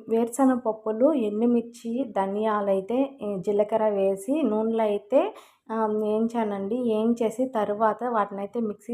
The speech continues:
చేసి పెట్టాను. అలా ముద్దగా రావడానికైతే తెల్లగడ్డ, ఎర్రగడ్డ అయితే వేసానండి. ఎర్రగడ్డ వేయడం వల్ల మనకి, ఆ, మనం ఏదైతే మిక్సీ చేసుకున్నామో అది పొడి పొడిగా ఉండదన్నమాట, ముద్దగా వస్తది. అప్పుడు మాత్రమే వంకాయలో పెడితే,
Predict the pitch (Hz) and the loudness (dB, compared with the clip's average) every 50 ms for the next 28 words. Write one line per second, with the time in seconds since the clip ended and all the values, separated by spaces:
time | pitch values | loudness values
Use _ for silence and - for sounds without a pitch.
0 | 226 220 214 190 - - - 185 180 180 - 190 185 180 185 196 233 302 415 - | -4 -2 -4 -4 -4 -6 -6 -6 -6 -4 -2 -2 -2 -2 0 0 0 0 0 -2
1 | - - _ _ _ - 220 220 233 254 254 233 214 190 190 - 226 233 254 254 | -6 -12 _ _ _ -4 -2 2 2 4 4 2 0 -2 -2 -2 0 0 2 2
2 | 247 220 208 202 202 202 220 220 214 202 - 196 190 190 240 254 240 226 202 196 | 2 2 2 2 2 2 0 -2 -2 -2 -2 -2 0 0 -2 -2 -2 -2 0 0
3 | 208 208 208 214 196 185 185 233 254 240 220 202 196 196 202 220 214 185 202 202 | 0 0 0 0 0 0 0 -2 0 0 0 0 0 0 0 -2 -2 0 0 0
4 | 196 - 226 226 208 196 190 - - 214 202 196 190 185 185 220 240 208 185 202 | 0 0 0 0 0 0 0 0 -2 -4 -2 -4 -4 -2 0 2 4 4 4 2
5 | - 226 233 220 - 214 202 190 190 208 208 202 190 190 196 220 233 233 220 202 | 0 -2 -2 -4 -4 -4 -4 -2 -4 -2 0 0 2 4 4 4 4 2 2 -2
6 | 202 202 202 - 262 302 349 370 - - - - _ _ - 226 214 208 208 202 | -4 -6 -6 -6 -4 -4 -4 -6 -8 -14 -20 -20 _ _ -4 -2 -2 -2 -2 -4
7 | - 190 220 226 214 208 208 214 214 214 220 214 214 - 240 240 226 - - - | -4 -2 0 0 0 0 0 0 2 2 2 2 0 0 0 2 0 0 -2 -4
8 | 269 262 262 247 220 220 - - 220 214 208 208 202 208 214 233 247 233 214 196 | -4 -2 0 -2 -2 -2 -4 -4 -4 -4 -2 -2 -4 -4 -2 -2 0 0 0 0
9 | 208 247 247 - 240 226 220 226 - 233 226 214 214 220 240 233 226 208 196 196 | -2 -4 -4 0 2 2 2 2 2 0 0 0 2 4 4 4 4 2 0 0
10 | 202 220 220 214 202 202 196 190 190 190 185 185 - 226 269 349 - - - _ | 2 2 4 4 2 0 -2 -6 -4 -4 -4 -4 -2 -2 -2 -2 -4 -10 -20 _
11 | _ _ - 226 220 - - 240 240 240 254 247 233 220 190 - - - 208 196 | _ _ -4 -4 -4 -2 -2 -2 0 2 2 2 2 0 0 -2 -4 -8 -4 0
12 | 240 240 220 233 - 226 220 226 220 214 214 214 - 220 247 262 262 233 208 208 | 2 2 2 0 0 -2 -2 -2 -2 -2 -4 -4 -2 2 4 4 4 4 2 2
13 | - 226 220 220 226 226 220 - 208 196 208 196 - 277 330 392 | 2 2 2 2 2 0 0 0 -2 -2 -2 2 2 2 2 2